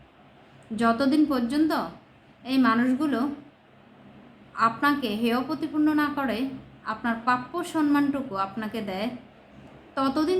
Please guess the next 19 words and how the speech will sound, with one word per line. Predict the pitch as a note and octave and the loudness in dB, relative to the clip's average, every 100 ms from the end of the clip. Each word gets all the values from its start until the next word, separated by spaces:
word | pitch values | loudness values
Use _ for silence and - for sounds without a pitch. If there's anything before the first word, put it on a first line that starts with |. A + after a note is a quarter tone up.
| F4 | 0
পর্যন্ত | F4 C4 C4+ B3 G#3+ B3+ C4 - - - G3+ | 0 2 2 2 0 -2 -6 -14 -18 -8 -6
আপনিও | - C4 C#4+ | 0 2 4
তাদেরকে | C#4 C4 C#4 D#4 C4+ - - - | 2 0 -2 -6 -6 -10 -12 -4
সম্মান | A3+ A#3+ C#4 C#4+ | 2 4 4 2
করুন, | A3+ G3+ B3+ C4+ - - - - | -2 -2 -4 -6 -12 -20 -20 -16
ভালোবাসুন। | F#3+ A3 A#3+ A#3 F#3+ - F3 E3+ - - - - - - - - - - | -6 -2 0 0 -2 -6 -14 -16 -20 -20 -20 -20 -20 -20 -20 -20 -20 -6
কিন্তু | E4 F4+ F4 D#4 E4 - - - - - A3+ A#3+ | -2 0 2 2 0 -4 -16 -20 -20 -12 -2 2
যখনই | A#3+ B3+ D#4 E4 | 2 4 4 4
এর | D4 | 2
ব্যতিক্রম | A#3+ A#3 C#4+ D#4 D4 | 2 0 -2 -2 0
ঘটবে, | C4+ A#3+ G#3 A#3+ C4 - - - - - | 0 -2 -2 -4 -4 -10 -20 -20 -20 -10
তখনই | A3+ A3+ C#4+ F4+ E4 - - - - - - | -4 0 2 2 2 -2 -10 -20 -20 -18 -4
দূরত্ব | G#3 C#4 C4+ - E4 C4 | 0 2 0 -2 -2 -2
বজায় | A3+ A3 G3+ | 0 0 0
রাখুন, | G3 F#3+ D#3+ - - - - - - - - - - - - | -6 -8 -10 -12 -20 -20 -20 -20 -20 -20 -20 -20 -20 -16 2
নিজের | A#3 C4+ C4+ F4+ D#4 | 6 6 6 4 2
আত্মসম্মান | B3 - C4+ C#4 C#4 A3 A#3+ B3+ - - G#3 A#3+ | 0 -2 -6 -2 0 0 0 -4 -8 -14 -4 0
ধরে | A#3+ C4 | 2 2
রাখবেন। | B3 G3 F3+ F3 | 2 0 -4 -12